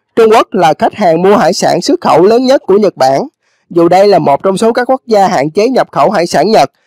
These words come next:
do sự cố hạt nhân Fukushima, Trung Quốc cũng là nước chỉ trích gay gắt nhất kế hoạch xả nước của Nhật Bản vì cho rằng nó đe dọa sinh vật biển và sức khỏe con người.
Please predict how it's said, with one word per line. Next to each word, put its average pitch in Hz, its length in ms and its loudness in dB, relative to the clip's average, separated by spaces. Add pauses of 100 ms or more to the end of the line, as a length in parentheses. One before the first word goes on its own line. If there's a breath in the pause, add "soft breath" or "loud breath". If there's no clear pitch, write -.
(140)
do 196 200 2
sự 160 220 2
cố 233 180 4
hạt 277 220 -2
nhân 190 280 0
Fukushima, 196 760 0 (760)
Trung 214 160 2
Quốc 262 180 2
cũng 185 200 0
là 190 140 4
nước 202 280 0
chỉ 156 220 -2
trích - 180 -4
gay 208 240 2
gắt 269 180 -2
nhất 254 220 0 (160)
kế 247 100 2
hoạch 254 280 -2
xả 156 160 0
nước 247 240 0
của 190 140 2
Nhật 180 180 -2
Bản 147 300 -2 (280)
vì 165 240 2
cho 196 220 2
rằng 160 280 2 (240)
nó 202 140 2
đe 233 160 2
dọa 151 240 2
sinh 196 180 -2
vật 165 180 -2
biển 170 280 -2
và 190 140 -2
sức - 160 -6
khỏe - 220 -2
con 202 220 0
người. 151 280 2